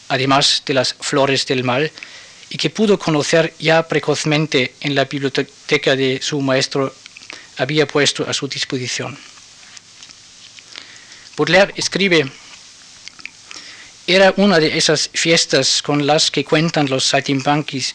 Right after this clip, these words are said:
paquis, presentadores de animales y vendedores ambulantes para resarcirse de algún modo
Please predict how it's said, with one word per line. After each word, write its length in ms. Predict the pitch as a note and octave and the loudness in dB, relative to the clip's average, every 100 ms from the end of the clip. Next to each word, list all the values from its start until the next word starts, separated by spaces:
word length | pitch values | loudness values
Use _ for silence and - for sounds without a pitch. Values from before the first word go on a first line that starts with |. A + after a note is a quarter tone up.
| - | -2
paquis, 480 | C#3+ - D3 C#3 - - - - | -2 0 -4 -6 -10 -16 -20 -8
presentadores 680 | D3 D3 D#3 D3+ D3+ D#3+ D3+ | -2 0 2 2 2 4 2
de 120 | D3 | 0
animales 580 | C#3+ D3 C#3+ D3+ C#3+ - - | 0 2 4 4 2 0 -4
y 80 | C#3 | -2
vendedores 640 | C#3 C#3 D3 D#3 C3+ - | 0 2 2 2 0 -2
ambulantes 760 | D3 C#3+ D3 D#3 E3+ D#3+ - - - - - | -2 0 2 2 0 0 -2 -4 -14 -20 -6
para 320 | - D#3 D3+ - | 2 2 2 -2
resarcirse 880 | - D3+ - C#3+ C3+ - E3+ - D#3 | -2 0 2 0 0 -2 0 2 2
de 140 | C#3+ D3 | 2 0
algún 320 | C#3+ D3 C#3+ | 0 0 0
modo 360 | C#3+ D3 C#3+ | 2 2 0